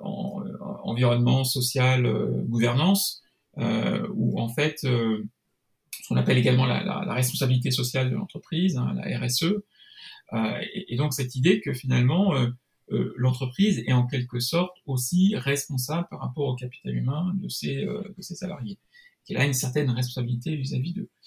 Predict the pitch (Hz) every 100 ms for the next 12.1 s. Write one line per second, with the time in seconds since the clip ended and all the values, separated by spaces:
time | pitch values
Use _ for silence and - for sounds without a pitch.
0 | - - _ - - - - - - -
1 | - 131 - 143 151 135 123 - - 156
2 | - - - - 127 123 147 135 123 165
3 | 139 123 135 139 156 160 131 - 127 127
4 | - 123 113 _ _ _ _ - 117 123
5 | 120 120 120 - - - 127 131 127 143
6 | 143 123 - _ _ _ _ - 156 139
7 | 131 135 127 123 123 135 127 127 123 127
8 | 113 123 123 160 208 123 - _ _ _
9 | _ - - - 135 120 117 - 127 127
10 | 123 117 - - 123 131 160 - 185 -
11 | - - - 113 220 - - - - 185